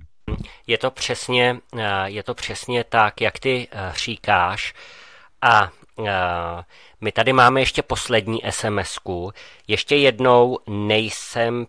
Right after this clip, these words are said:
píši, profesí projektant, ale nedovedu si představit kontrova-, kontrolovat podání stavby na počítači, který bude mít jeden monitor. Tomáš z Vysočiny.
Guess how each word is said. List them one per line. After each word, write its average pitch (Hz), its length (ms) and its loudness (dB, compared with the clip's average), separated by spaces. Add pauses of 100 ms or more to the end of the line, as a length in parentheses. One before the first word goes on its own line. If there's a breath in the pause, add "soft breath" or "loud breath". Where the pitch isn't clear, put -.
(100)
píši, 113 500 -4 (120)
profesí 117 840 -4
projektant, 95 1160 -2 (420 soft breath)
ale 117 280 8
nedovedu 113 500 2
si - 180 -6
představit - 640 -2 (140)
kontrova-, 117 1300 2 (100)
kontrolovat 120 640 2
podání 117 520 4
stavby 107 520 2
na 120 120 4
počítači, - 640 -4
který 104 340 -2
bude 107 240 -2
mít 113 320 -4
jeden 98 460 0 (260 soft breath)
monitor. 98 640 2
Tomáš 113 360 8
z 101 80 -2
Vysočiny. 82 680 -2